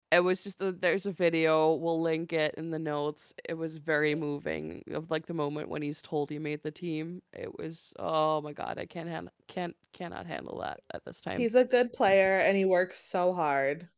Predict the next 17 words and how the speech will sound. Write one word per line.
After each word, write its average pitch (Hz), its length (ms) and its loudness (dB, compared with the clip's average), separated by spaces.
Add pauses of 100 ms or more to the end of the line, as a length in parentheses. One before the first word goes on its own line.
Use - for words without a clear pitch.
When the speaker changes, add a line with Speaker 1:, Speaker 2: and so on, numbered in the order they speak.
(100)
Speaker 2:
and 175 80 -10
he 175 100 -6
deserved 160 320 -4
Speaker 1:
Yeah. 101 260 4
Speaker 2:
it. - 120 -2 (1000)
Speaker 1:
I 214 100 -2
just, 220 340 -4 (140)
we 233 160 -2
had, 269 180 -2 (140)
there's 262 200 0
a 262 60 2
lot 220 300 6
of, 208 180 0 (140)
lot 196 200 6
of 196 140 2 (220)
hardworking 180 920 0 (680)
boys, 175 680 4